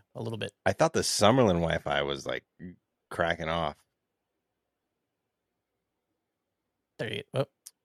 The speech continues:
Speaker 2: Yeah, there he is. You're cutting out there, Cyrus.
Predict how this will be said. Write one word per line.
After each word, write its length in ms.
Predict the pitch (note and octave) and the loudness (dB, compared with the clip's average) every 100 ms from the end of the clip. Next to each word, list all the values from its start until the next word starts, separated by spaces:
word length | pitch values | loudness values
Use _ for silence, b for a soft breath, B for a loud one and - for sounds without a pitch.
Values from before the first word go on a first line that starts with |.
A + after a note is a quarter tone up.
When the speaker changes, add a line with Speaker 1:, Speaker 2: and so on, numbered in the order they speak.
| _ | _
Speaker 2:
Yeah, 240 | F#2+ D#2+ D#2 | -4 -2 2
there 200 | G2+ G#2+ | 4 6
he 100 | E2+ | 4
is. 260 | D#2 - _ _ _ _ _ _ _ _ _ _ _ _ _ _ _ - | -2 -10 _ _ _ _ _ _ _ _ _ _ _ _ _ _ _ -18
You're 100 | F#2 | -10
cutting 260 | - F#2 E2+ | -2 0 0
out 240 | D#2+ D2+ | -4 -6
there, 220 | D#2 D2+ D2 | -4 -4 -4
Cyrus. 480 | - D#2 D2 - | -4 -2 -4 -10